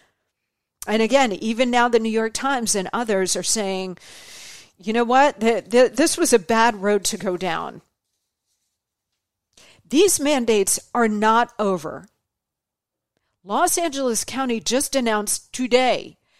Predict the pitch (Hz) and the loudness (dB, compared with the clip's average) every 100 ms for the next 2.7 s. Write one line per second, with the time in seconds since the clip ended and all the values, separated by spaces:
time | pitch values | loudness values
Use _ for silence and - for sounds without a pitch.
0 | _ _ 226 208 190 220 247 254 247 214 | _ _ 0 0 -2 -4 -2 0 0 0
1 | 196 185 240 240 - 208 190 202 226 - | -2 -2 -6 -6 -4 -4 -2 -2 -2 -4
2 | 220 214 202 185 190 285 - | -6 -6 -4 -4 -4 -4 -10